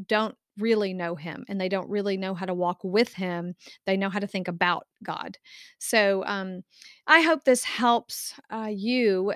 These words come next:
live more joy-filled and Jesus-led. And if you need any materials to help at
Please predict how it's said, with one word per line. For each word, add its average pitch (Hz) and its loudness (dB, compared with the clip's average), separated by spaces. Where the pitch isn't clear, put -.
live 233 4
more 214 -2
joy-filled 208 -2
and 190 -2
Jesus-led. 180 -2
And 233 4
if 233 2
you 269 2
need 247 2
any 277 4
materials 202 -2
to 214 -4
help 202 -2
at 202 -4